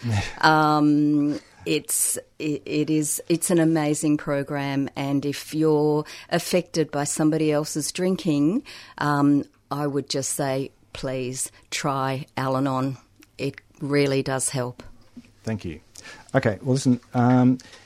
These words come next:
Speaker 1: if you'd like to find out more about Al-Anon family groups, then you can phone them on one three hundred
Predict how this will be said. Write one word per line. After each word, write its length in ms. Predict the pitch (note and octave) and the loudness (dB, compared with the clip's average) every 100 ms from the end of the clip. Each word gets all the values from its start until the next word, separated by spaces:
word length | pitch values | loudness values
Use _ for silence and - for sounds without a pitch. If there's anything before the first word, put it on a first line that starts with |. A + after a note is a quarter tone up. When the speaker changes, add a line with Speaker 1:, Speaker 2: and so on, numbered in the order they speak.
| _ | _
Speaker 1:
if 420 | D3 C#3 - - - | -4 -4 -10 -14 -2
you'd 160 | C#3 | 2
like 160 | D3+ C3 | 2 2
to 80 | - | 2
find 160 | B2 | 2
out 100 | A#2 | 2
more 200 | A2+ A#2 | 2 2
about 320 | A#2 A2 A2 B2 | 2 2 -2 -2
Al-Anon 340 | A#2 A2+ G#2+ | -2 0 0
family 280 | A#2+ A#2+ A#2+ | 0 2 2
groups, 580 | G#2+ A#2+ - - - - | 0 -4 -6 -12 -12 -4
then 180 | A2+ A2+ | 0 0
you 120 | G#2+ | 0
can 160 | G#2 | -2
phone 320 | G2+ B2 B2 A2+ | 0 2 4 4
them 160 | G#2+ | 2
on 340 | G#2 G#2 G#2 G#2 | -2 -2 -2 0
one 180 | A#2 | -2
three 260 | B2 A2+ G#2+ | 0 -2 0
hundred 320 | A2 A2 G#2 | 0 -2 -4